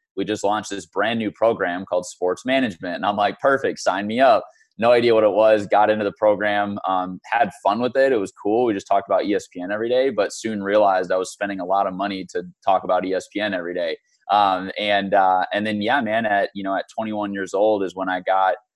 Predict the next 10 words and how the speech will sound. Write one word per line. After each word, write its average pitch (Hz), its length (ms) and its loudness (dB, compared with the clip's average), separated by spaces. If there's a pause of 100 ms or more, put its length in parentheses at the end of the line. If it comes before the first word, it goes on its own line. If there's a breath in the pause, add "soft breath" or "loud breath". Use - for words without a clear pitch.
(140)
you 92 100 -12
know, 92 180 -6
introduced 98 640 -6
to, 95 280 -2
uh, 92 300 2
kind 131 100 0
of 131 60 -2
my 110 180 0
first - 360 -4 (460)
entrepreneurship, 113 960 -2